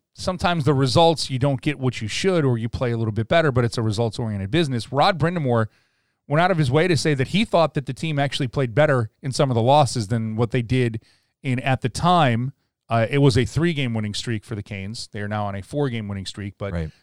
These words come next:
Speaker 1: then better than what they did against Ottawa and then Buffalo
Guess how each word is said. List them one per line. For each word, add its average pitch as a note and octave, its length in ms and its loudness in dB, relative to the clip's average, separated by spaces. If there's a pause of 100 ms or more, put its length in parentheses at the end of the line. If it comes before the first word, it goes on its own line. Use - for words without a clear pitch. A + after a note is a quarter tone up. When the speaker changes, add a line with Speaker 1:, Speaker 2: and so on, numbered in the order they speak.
(100)
Speaker 1:
then B2+ 380 -4
better D#3 280 0
than D3 160 -2
what C#3 160 -2
they C3+ 100 -2
did B2 380 -2 (460)
against C3 440 -2
Ottawa C3 500 4 (300)
and A#2 140 -10
then B2 380 -2 (240)
Buffalo A2+ 580 2